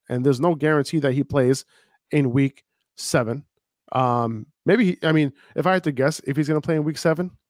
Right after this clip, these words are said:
uh, I would say that he does play because he did just play this past week and he played a limited snap count, obviously, and that might have hurt that fantasy owner a little bit. Maybe he doesn't like Amon-Ra Saint Brown as much as he did a couple weeks ago because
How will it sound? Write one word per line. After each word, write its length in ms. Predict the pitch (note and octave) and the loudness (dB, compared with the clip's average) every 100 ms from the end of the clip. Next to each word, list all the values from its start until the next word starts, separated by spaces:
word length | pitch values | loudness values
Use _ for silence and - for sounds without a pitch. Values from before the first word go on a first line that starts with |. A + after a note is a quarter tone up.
| _ _ - | _ _ -2
uh, 40 | B2 | 0
I 140 | - | 2
would 140 | C#3 | 0
say 180 | C3+ C#3 | 2 -2
that 120 | B2+ | 0
he 100 | A#2 | -4
does 220 | C3 B2 - | -2 -4 -2
play 240 | F3 G3+ - _ | -2 -2 -6 _
because 200 | - C3 | -6 -4
he 80 | B2+ | -4
did 240 | B2+ C3+ A2+ | 0 -2 0
just 260 | C3 - | -4 -4
play 340 | - C3 B2+ A#2+ - | -4 0 0 -4 -14
this 160 | B2+ B2+ | -8 -4
past 260 | D3 A#2+ C3+ | -2 -2 0
week 240 | E3+ F3 | 0 0
and 200 | B2+ A2+ - - - | -4 -4 -10 -20 -14
he 100 | - | -10
played 220 | C3 D3+ | 0 0
a 40 | C#3 | 2
limited 320 | C3 B2 A2+ | 0 -2 -6
snap 280 | - D#3 F3+ | 0 0 0
count, 200 | C#3+ B2+ | -2 0
obviously, 440 | B2+ A#2+ A#2 C3+ | -2 -2 -4 -2
and 80 | C#3 | 0
that 180 | C#3+ D3 - | 2 0 0
might 200 | C3+ E3 | 2 4
have 200 | F3+ - _ - _ | 4 0 _ -20 _
hurt 240 | - F3+ - _ _ _ | 0 0 0 _ _ _
that 160 | D3+ C3+ | 0 2
fantasy 360 | D3 C3+ B2+ | 2 2 2
owner 160 | C3+ B2 | 0 0
a 40 | A#2 | 0
little 180 | G#2+ | -2
bit. 160 | - - | -4 -4
Maybe 340 | A#2+ C3+ F#3 F3+ | 0 0 2 2
he 60 | |
doesn't 280 | F#3 F#3 F#3+ | 2 2 0
like 280 | F#3 A3 - _ _ _ | 0 -2 -6 _ _ _
Amon-Ra 340 | C3+ C3+ B2 | 0 2 2
Saint 300 | B2 - B2+ | 2 0 -2
Brown 200 | A2+ B2 | 0 -2
as 80 | A#2+ | -2
much 220 | B2 B2 | -4 -4
as 60 | A#2+ | -4
he 60 | A2+ | -4
did 200 | A#2+ A#2+ | -2 0
a 40 | |
couple 240 | D3+ B2 | -2 -4
weeks 220 | A#2+ A#2+ - | -2 -4 -4
ago 200 | A#2+ A2+ | -4 -4
because 360 | B2 B2+ A#2 | -2 -2 -4